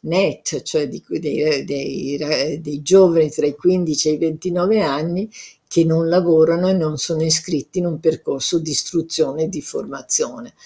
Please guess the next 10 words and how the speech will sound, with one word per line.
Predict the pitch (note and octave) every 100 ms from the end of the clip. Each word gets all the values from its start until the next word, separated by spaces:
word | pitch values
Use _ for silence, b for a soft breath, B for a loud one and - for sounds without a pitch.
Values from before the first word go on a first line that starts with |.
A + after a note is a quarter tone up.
| b b
Anche | - C#3+ F3 F3+ D3+
se | - D#3
tra | D3
i | C#3+
net | D3+ E3+ E3 D#3
noi | D3+ D3+
possiamo | D3 - D#3 D#3
trovare | D#3+ D3+ E3 E3+ D#3 D3+ B B B B
dei | - E3+ D3
laureati, | D#3+ F3 G3+ D#3+ B2 D#3+ - F3+